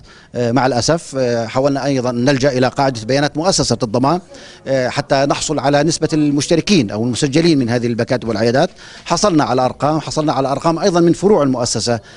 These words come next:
من واقع الميدان، من فروع مؤسسة الضمان، لكن كل هذه الأرقام تقريبية، هي بنسبة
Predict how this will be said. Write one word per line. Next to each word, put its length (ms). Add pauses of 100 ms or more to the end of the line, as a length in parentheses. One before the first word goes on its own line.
(120)
من 120
واقع 320
الميدان، 640
من 60
فروع 260
مؤسسة 380
الضمان، 440 (380)
لكن 240
كل 200
هذه 160
الأرقام 360
تقريبية، 600
هي 180
بنسبة 420